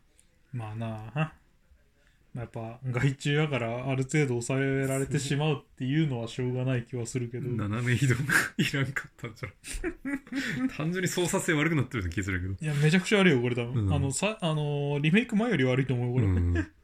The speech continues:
Speaker 1: <laughs> ひどいよ。
Speaker 2: 本当にそれが気になるっていうか。
Speaker 1: うん。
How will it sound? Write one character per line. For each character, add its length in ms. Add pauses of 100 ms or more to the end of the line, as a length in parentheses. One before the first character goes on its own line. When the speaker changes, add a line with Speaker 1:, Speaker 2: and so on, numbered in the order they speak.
(120)
Speaker 1:
<laughs> 380
ひ 260
ど 120
い 100
よ。 180 (800)
Speaker 2:
本 180
当 60
に 340
そ 220
れ 260
が 240 (240)
気 120
に 100
な 100
る 80
っ 160
て 80
い 60
う 40
か。 160
Speaker 1:
う 60
ん。 500